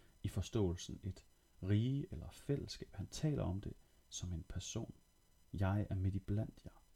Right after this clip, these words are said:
Guds rige er kommet nær med mig."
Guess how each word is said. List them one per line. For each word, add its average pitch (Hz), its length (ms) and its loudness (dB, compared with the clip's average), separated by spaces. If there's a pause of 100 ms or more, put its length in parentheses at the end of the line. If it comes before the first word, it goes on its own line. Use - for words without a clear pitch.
(280)
Guds 123 320 -2
rige 95 240 2
er - 140 -2
kommet - 460 -8 (160)
nær 87 400 0 (420)
med 85 120 0
mig." 80 240 -2